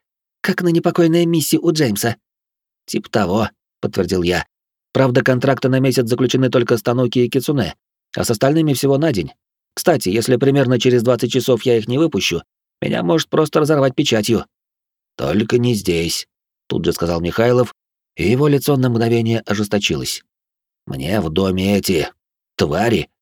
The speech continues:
то есть существа, совершенно не нужны. Не хочу с ними связываться». «А как же домовой?» — не удержался я. «Он же тоже мистическое существо». Мужчина поморщился. «Он ограничен контрактом, обязывающим его защищать дом и всех обитателей.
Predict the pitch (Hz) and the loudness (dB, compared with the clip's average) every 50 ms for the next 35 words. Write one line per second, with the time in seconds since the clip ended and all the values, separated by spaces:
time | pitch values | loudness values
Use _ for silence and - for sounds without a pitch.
0 | _ _ _ _ _ _ - 80 78 80 80 78 - - - - 92 87 - 104 | _ _ _ _ _ _ -4 -4 -2 -2 -4 -6 -8 -6 -2 -2 0 2 2 2
1 | 101 - 98 98 95 82 73 - - 80 82 85 - - 104 107 110 107 107 104 | 2 0 0 0 0 -2 -2 -4 -6 -4 -4 -4 -2 0 0 0 2 2 2 2
2 | 104 104 104 98 92 98 92 78 69 - _ _ _ _ _ _ _ _ - - | 2 2 2 0 0 -2 -4 -4 -6 -10 _ _ _ _ _ _ _ _ -6 -4
3 | 113 117 - 151 151 - 143 107 - - 87 87 92 - - 104 87 78 78 76 | -4 -2 -2 -4 -2 2 2 0 0 0 -2 -2 -2 0 0 0 0 -2 -4 -6
4 | - - 73 - _ _ _ _ _ _ _ _ _ _ _ _ - - 104 - | -6 -6 -8 -8 _ _ _ _ _ _ _ _ _ _ _ _ -4 -4 -4 -2
5 | _ - - 131 113 120 120 107 117 117 117 110 104 113 135 143 135 - _ _ | _ -2 0 0 2 2 2 2 2 2 2 2 2 2 2 2 0 -4 _ _
6 | _ _ _ - 104 101 101 98 101 90 98 95 95 - 101 98 95 90 - _ | _ _ _ -4 -2 0 0 0 0 0 0 -2 -2 0 0 0 0 -2 -4 _
7 | _ _ _ _ _ _ _ - 151 139 131 123 131 123 - 180 175 139 131 113 | _ _ _ _ _ _ _ -2 0 0 2 0 0 0 2 2 2 2 2 0
8 | 110 104 104 113 104 107 98 - 104 101 - 104 101 107 98 - - 87 76 - | 0 0 -2 -2 -4 -4 -2 0 0 0 0 -2 -2 -4 -4 -2 -2 -4 -4 -4
9 | - _ _ _ _ _ _ _ _ _ _ _ _ _ _ _ - - 80 73 | -8 _ _ _ _ _ _ _ _ _ _ _ _ _ _ _ -14 -10 -8 -6
10 | - - - - 69 - 147 123 98 76 - - 76 - - 71 65 - _ _ | -4 -2 -2 -2 -2 -2 -2 -2 -2 -2 -2 -4 -4 -4 -4 -6 -6 -8 _ _
11 | _ _ _ _ _ _ _ _ _ _ _ - 98 92 98 104 101 107 107 107 | _ _ _ _ _ _ _ _ _ _ _ -6 -4 0 0 2 2 2 2 2
12 | 110 104 110 107 104 110 107 104 104 131 - 107 - - 82 82 90 - - 92 | 2 2 2 2 2 2 0 0 2 0 -2 -2 -2 -4 -4 -4 -4 -6 -6 -4
13 | 82 92 92 87 92 90 90 90 87 - - 90 87 87 90 90 92 90 87 92 | -2 -2 -2 -2 -2 0 0 0 0 0 -2 -2 0 0 0 0 0 0 0 -2
14 | 87 - 98 - 95 87 82 82 85 87 92 104 104 101 92 - - 98 - - | -4 -4 -4 -2 -2 -2 -4 -4 -2 -2 0 0 0 -2 -2 0 -2 -2 0 0
15 | 98 104 104 - 107 - - - 67 62 - - | -2 -2 -2 -2 -4 -6 -6 -6 -6 -8 -8 -12